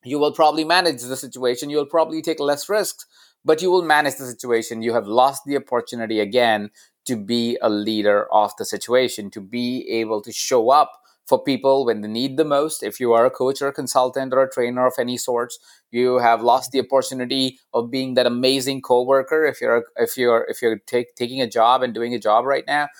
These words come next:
you've lost that opportunity of being that beacon of light when people needed leadership.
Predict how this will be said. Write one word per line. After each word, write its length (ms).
you've 140
lost 360
that 100
opportunity 720
of 220
being 380
that 280
beacon 300
of 160
light 280
when 160
people 380
needed 300
leadership. 400